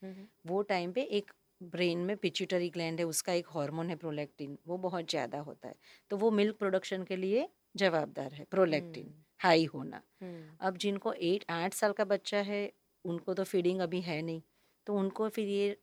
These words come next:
Speaker 2: हार्मोन जो सीरम प्रोलैक्टिन बोलते हैं, वो हम कराते हैं, ब्लड रिपोर्ट है।
Speaker 1: ओके।
Speaker 2: उससे हम डायग्नोज करते हैं कि उसको ये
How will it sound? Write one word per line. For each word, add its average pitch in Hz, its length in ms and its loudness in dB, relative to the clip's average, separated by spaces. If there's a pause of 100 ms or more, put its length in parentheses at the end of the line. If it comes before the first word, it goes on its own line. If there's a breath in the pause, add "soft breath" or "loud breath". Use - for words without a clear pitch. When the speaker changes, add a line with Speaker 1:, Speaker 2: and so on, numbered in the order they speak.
Speaker 2:
हार्मोन 170 520 0
जो 170 180 -4
सीरम 170 400 -2
प्रोलैक्टिन 160 640 2
बोलते 139 280 -4
हैं, 156 200 -12 (500 soft breath)
वो 185 120 0
हम 180 220 0
कराते 143 440 -4
हैं, 196 200 -10 (200)
ब्लड 180 280 4
रिपोर्ट 131 360 -6
है। 147 140 -14 (500 soft breath)
Speaker 1:
ओके। 170 240 -10
Speaker 2:
उससे 190 460 0
हम 170 440 -4 (120)
डायग्नोज 147 460 -2
करते 151 300 -10
हैं 247 160 -8
कि 247 140 -6
उसको 185 300 -4
ये 175 280 -2